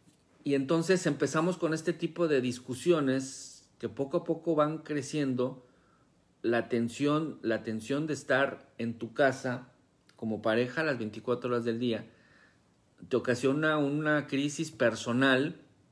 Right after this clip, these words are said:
porque la per-, el, el, el hombre o la mujer pueden decir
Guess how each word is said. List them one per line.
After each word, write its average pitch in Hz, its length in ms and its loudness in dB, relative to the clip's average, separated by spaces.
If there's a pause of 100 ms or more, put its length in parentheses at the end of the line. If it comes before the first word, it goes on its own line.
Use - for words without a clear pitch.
(320)
porque 107 340 -2
la 101 260 -2
per-, 104 220 -4
el, 98 360 -6
el, 98 360 -8
el 117 160 2
hombre 139 240 4
o - 20 6
la 123 80 6
mujer 123 320 0
pueden 123 200 -2
decir 127 280 -4